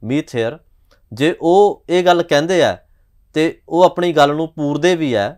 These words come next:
ਨਵੀਂ ਖੇਡ ਨੀਤੀ ਲੈ ਕੇ ਆਉਂਦੇ ਆ ਜਿਹਦੇ 'ਚ ਪੰਜਾਬ ਦੇ ਖਿਡਾਰੀਆਂ ਨੂੰ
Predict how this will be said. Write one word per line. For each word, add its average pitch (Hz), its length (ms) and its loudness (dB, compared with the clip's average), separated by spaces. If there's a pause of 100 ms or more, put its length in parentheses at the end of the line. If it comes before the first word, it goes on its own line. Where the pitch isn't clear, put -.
(580)
ਨਵੀਂ 131 280 -4
ਖੇਡ 160 260 -2
ਨੀਤੀ 147 280 -6
ਲੈ 113 200 0
ਕੇ 135 140 -4
ਆਉਂਦੇ 131 220 -2
ਆ 143 60 -2
ਜਿਹਦੇ 131 260 -4
'ਚ 156 140 -10 (400)
ਪੰਜਾਬ 151 340 4
ਦੇ 190 100 -2
ਖਿਡਾਰੀਆਂ 165 580 4
ਨੂੰ 120 180 -8